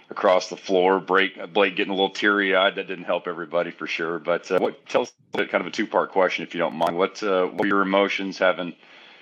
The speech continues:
Jessica out there and your family and celebrating that, kind of part one. And then, uh, part two, we'd love to know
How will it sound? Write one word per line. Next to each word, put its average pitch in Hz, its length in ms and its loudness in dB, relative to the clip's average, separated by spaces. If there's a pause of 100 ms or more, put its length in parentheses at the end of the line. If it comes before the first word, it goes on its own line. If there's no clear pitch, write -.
(140)
Jessica 104 340 2
out 95 160 4
there 98 160 4
and 90 80 -2
your 95 120 0
family 98 680 0
and 80 180 -6
celebrating 92 640 -2
that, 92 280 0
kind 92 140 -8
of 90 80 -8
part 98 240 0
one. 98 260 2
And 92 120 -4
then, 85 200 -6
uh, 82 180 -2
part - 280 -2
two, 101 200 -2
we'd 87 100 -8
love 92 180 2
to 90 80 -6
know 92 320 0